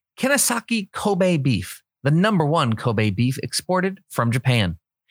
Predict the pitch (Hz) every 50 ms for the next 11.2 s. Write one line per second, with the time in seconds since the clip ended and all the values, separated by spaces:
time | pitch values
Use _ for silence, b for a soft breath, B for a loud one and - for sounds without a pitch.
0 | B B B B 147 139 - 208 202 175 180 165 139 156 170 160 - 156 147 143
1 | 139 151 143 127 - - 139 135 143 143 139 123 - - 139 151 156 147 - -
2 | - - 190 185 - - - - - - 208 190 165 139 123 117 104 113 113 104
3 | - 147 175 190 175 - - _ _ - 208 185 143 117 113 - - 127 113 101
4 | 92 - - _ _ _ _ _ _ _ _ _ _ _ - - 185 170 143 147
5 | 139 - 160 147 143 139 131 - B B B - 143 127 - - 175 165 156 139
6 | - - 190 196 - 208 185 156 165 143 131 120 - - 107 - - 170 185 190
7 | 180 _ - - 160 160 160 147 147 143 135 123 113 127 135 123 107 95 85 -
8 | - - _ _ _ _ _ _ b b b b 127 - 147 147 147 143 131 -
9 | 143 127 123 113 - 151 147 147 143 131 123 107 - 117 156 151 165 165 147 160
10 | 160 147 113 113 117 - 143 135 - - 135 123 131 143 160 - - 147 156 156
11 | 135 110 95